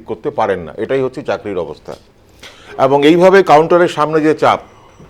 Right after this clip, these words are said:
আমি আজকেও দেখেছি দুপুরবেলা সেন্ট্রাল অ্যাভিনিউর মতো জায়গায় মেট্রো স্টেশনে যে এটিএমটা আছে, সেই এটিএমের লাইনটা চলে গেছে, পাশে যে পোস্ট অফিস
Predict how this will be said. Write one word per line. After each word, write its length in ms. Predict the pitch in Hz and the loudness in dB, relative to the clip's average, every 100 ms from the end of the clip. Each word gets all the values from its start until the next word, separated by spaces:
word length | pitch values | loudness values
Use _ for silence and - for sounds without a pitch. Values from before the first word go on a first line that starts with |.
| _ _ _ | _ _ _
আমি 160 | 120 139 | -6 -2
আজকেও 320 | 139 - 190 | -2 2 2
দেখেছি 340 | 175 165 160 | 4 0 -2
দুপুরবেলা 480 | 135 139 160 156 147 | -4 -2 0 2 2
সেন্ট্রাল 320 | - 139 156 | 0 -4 0
অ্যাভিনিউর 360 | 156 147 151 147 | 0 0 -2 -2
মতো 180 | 139 139 | -2 0
জায়গায় 360 | 123 117 117 | 2 2 0
মেট্রো 320 | 117 123 139 | -2 -4 -4
স্টেশনে 400 | 147 147 139 139 | -6 -6 -8 -6
যে 140 | 131 117 | -4 -4
এটিএমটা 420 | 113 127 117 110 | -4 -6 -4 -6
আছে, 300 | 80 90 104 - _ - _ | -6 -10 -16 -16 _ -20 _
সেই 160 | 147 | -2
এটিএমের 360 | 143 139 147 147 | -2 0 -2 -2
লাইনটা 320 | 131 131 147 | -2 -2 -4
চলে 260 | 135 127 120 | -4 -4 -2
গেছে, 260 | 123 123 | -2 -2
পাশে 320 | 147 120 117 151 | -2 -2 -2 -6
যে 100 | 131 | -6
পোস্ট 280 | 127 123 | -8 -6
অফিস 220 | 143 110 | -6 -6